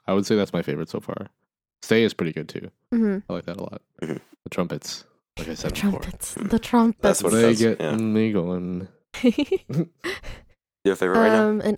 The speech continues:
Speaker 2: I, I have, like, a couple.
Speaker 3: I know you really love Dang.
Speaker 2: Um, yeah,
Speaker 3: Right?
Speaker 2: Dang
Speaker 3: Yeah.
Speaker 2: is such a good song. I
Speaker 3: Yeah.
Speaker 2: could listen to that song.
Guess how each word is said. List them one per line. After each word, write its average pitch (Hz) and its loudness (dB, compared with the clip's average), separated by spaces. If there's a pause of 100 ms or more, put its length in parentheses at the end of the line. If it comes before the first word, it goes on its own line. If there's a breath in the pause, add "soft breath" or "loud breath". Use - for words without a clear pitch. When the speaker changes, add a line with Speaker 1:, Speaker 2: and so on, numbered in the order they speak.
Speaker 2:
I, 285 2 (240)
I 285 2
have, 403 2
like, 277 2
a 226 0
couple. 180 -2 (680)
Speaker 3:
I 92 4
know 131 4
you 104 2
really 90 4
love 69 -2
Dang. 69 -2
Speaker 2:
Um, 190 2
yeah, 175 6
Speaker 3:
Right? 180 -2 (100)
Speaker 2:
Dang 202 6
Speaker 3:
Yeah. 277 6
Speaker 2:
is - 0
such - 4
a 208 2
good 226 6
song. 202 4
I 202 2
Speaker 3:
Yeah. - 2
Speaker 2:
could 196 2
listen 196 4
to 190 6
that 180 4
song. 170 2